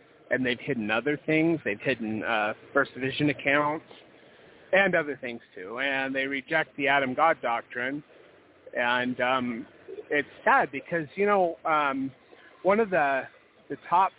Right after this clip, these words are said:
ten commandments was that we should honor our father and our mother. And what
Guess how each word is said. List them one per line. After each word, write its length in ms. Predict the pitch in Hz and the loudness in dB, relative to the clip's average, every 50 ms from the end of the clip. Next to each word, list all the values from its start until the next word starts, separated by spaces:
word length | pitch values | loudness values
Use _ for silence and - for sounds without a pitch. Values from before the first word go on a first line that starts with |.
| - _ _ - | -18 _ _ -4
ten 240 | - 175 180 190 180 | -2 -2 -2 -2 -4
commandments 680 | - - 185 170 143 143 135 113 110 120 147 175 185 - _ - - _ _ _ - - - _ _ _ _ _ _ _ _ _ _ _ _ _ _ _ _ _ | -6 -6 -6 -4 -2 -2 -2 -4 -4 -6 -6 -6 -8 -10 _ -20 -20 _ _ _ -20 -20 -20 _ _ _ _ _ _ _ _ _ _ _ _ _ _ _ _ _
was 160 | 175 170 156 131 | 0 0 0 0
that 140 | 160 147 139 | -2 -2 -2
we 160 | 147 156 143 - - | -4 -6 -6 -6 -8
should 140 | 147 135 135 - - | -10 -12 -14 -8 -2
honor 380 | 139 139 139 143 151 151 143 | -2 0 0 0 0 0 0
our 340 | - 135 135 135 131 131 127 - - | 0 2 2 2 2 0 -2 -4 -2
father 560 | - 127 123 127 123 123 127 131 127 127 120 | 2 4 4 4 4 2 0 0 -2 0 -2
and 260 | 90 117 123 120 113 113 | -2 -4 -4 -4 -4 -2
our 160 | 117 117 117 | -2 -2 -2
mother. 400 | 113 110 107 101 98 98 92 92 90 - - - - - - _ - - _ _ - - - _ _ - - - _ - - - - - - | -2 -4 -4 -6 -6 -6 -10 -10 -10 -14 -18 -20 -20 -20 -20 _ -20 -20 _ _ -20 -20 -20 _ _ -20 -20 -20 _ -20 -20 -20 -20 -8 -2
And 500 | - 151 139 131 127 127 127 127 123 117 - - - - | 2 4 4 4 4 4 2 0 -4 -6 -8 -12 -20 -20
what 360 | 135 135 131 147 156 160 | -12 -2 0 2 2 2